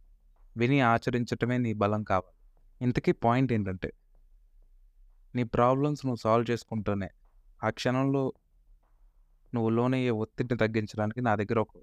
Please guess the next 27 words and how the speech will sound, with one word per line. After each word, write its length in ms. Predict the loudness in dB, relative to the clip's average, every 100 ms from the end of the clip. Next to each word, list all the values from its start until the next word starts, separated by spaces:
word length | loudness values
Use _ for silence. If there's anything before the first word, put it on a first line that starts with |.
| _
యాప్ 240 | -2 -2 -2
సజెషన్ 440 | -2 -2 -4 -8
ఉంది. 120 | -8 -10 _ _ _ _ -6
అదే 180 | -2 0
జంపింగ్ 440 | 0 -2 -2 -2
మైండ్. 180 | -4 -6 _ _ _ _ _ _ _ _ _ _ _ -6
ఈ 160 | -2
యాప్లో 400 | 2 0 2 2
మనం 360 | 2 0 0 0
మనకులాగే 600 | 0 0 2 2 0 -2
similar 500 | -6 -6 -2 0 0
kind 260 | -2 -2 -2
of 120 | -4
పీపుల్తో 340 | -6 -6 -4 -4
చాట్ 380 | -2 -2 0 -2
చేయొచ్చు. 260 | -2 -6 -16 _ -20 _ -20 -16 -6
ఇదేం 260 | 0 2 2
డేటింగ్ 340 | 2 2 2
యాప్ 220 | 0 0
ఏం 120 | -2
కాదు. 260 | -2 -4 -6 _ _ -20 -20 _ -20 _ _ -4
మనం 140 | 0 2
ఆ 80 |
మెంటల్ 460 | 2 2 0 0 0
ప్రెషర్‌ని 400 | 2 2 2 -2
తగ్గించుకోవటానికి 880 | -4 -6 -6 -4 -4 -2 -4 -6 -18 _ -20 _ _ _ _ -20 -20 _ -8
ఇదే 220 | -2 2